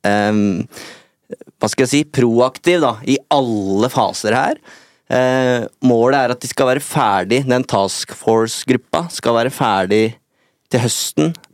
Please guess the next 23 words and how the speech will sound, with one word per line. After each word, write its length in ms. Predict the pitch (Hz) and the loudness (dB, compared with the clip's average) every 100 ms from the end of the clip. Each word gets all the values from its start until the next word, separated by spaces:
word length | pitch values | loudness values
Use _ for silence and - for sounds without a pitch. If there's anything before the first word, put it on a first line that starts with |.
| 98 | -4
eh, 220 | 113 107 | 0 0
eller 160 | 107 110 | 0 0
kanskje 440 | - 104 98 110 104 | -2 -4 -2 0 0
vinteren. 460 | 95 - 131 151 175 _ _ _ _ _ _ _ _ | 0 -2 -2 -2 -6 _ _ _ _ _ _ _ _
Eh, 160 | 117 120 | 0 2
og 160 | 120 123 | 2 2
da 120 | 113 | 2
på 140 | - | 0
en 60 | 123 | 0
måte 100 | 107 | 0
levere 400 | 113 104 101 98 | 2 2 2 0
sin 320 | - 110 107 | 0 0 0
innstilling 560 | 104 98 90 - 104 107 104 | 2 -2 -2 -2 0 0 0
til 140 | 101 | -2
klubben, 460 | - 113 98 143 214 | 0 -2 2 0 0
og 80 | - 120 | -2 -2
så 80 | |
er 80 | 120 | -2
det 80 | 139 | -2
klubben 480 | - 113 98 95 113 | -2 0 0 -2 -2
som 180 | - 113 | 0 -2
skal 220 | - 107 | -2 -2
bestemme 460 | 107 - 92 95 | -2 -2 0 0